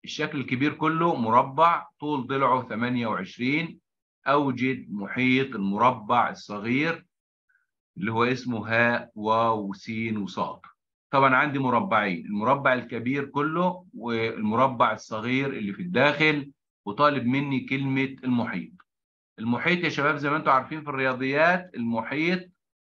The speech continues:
الناس اللي بتتأسس، المحيط اللي هو مجموع الأضلاع. يبقى أنا أجمع أضلاع المربع الصغير اللي جوه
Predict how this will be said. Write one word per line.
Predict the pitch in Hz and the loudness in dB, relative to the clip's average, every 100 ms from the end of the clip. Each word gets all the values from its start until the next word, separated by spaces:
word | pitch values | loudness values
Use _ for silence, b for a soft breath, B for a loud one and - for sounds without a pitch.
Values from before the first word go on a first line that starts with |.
| _ | _
الناس | 104 120 123 | -4 -4 -4
اللي | 120 | -6
بتتأسس، | 117 117 147 139 - - - _ _ _ _ | -6 0 2 2 -2 -14 -18 _ _ _ _
المحيط | 107 107 107 135 147 | -2 0 2 2 4
اللي | 135 | 2
هو | 117 135 143 143 143 | 2 4 2 4 4
مجموع | 131 104 101 123 143 | 2 -2 -2 0 2
الأضلاع. | 131 - 110 101 92 - - _ _ _ _ _ _ _ _ | 2 2 -2 -4 -6 -6 -14 _ _ _ _ _ _ _ _
يبقى | 98 101 98 104 131 | -4 -2 -2 0 2
أنا | 127 127 | 2 2
أجمع | 131 107 98 80 - | 0 0 -2 -2 -6
أضلاع | 98 113 127 110 82 - _ | -4 0 2 4 2 -2 _
المربع | 107 101 101 120 151 139 165 160 131 | -10 -6 0 2 2 2 2 2 0
الصغير | - 117 110 127 139 | -8 -12 -6 -4 -4
اللي | 117 104 98 | -4 -6 -4
جوه | 120 147 165 175 180 | -2 2 4 2 0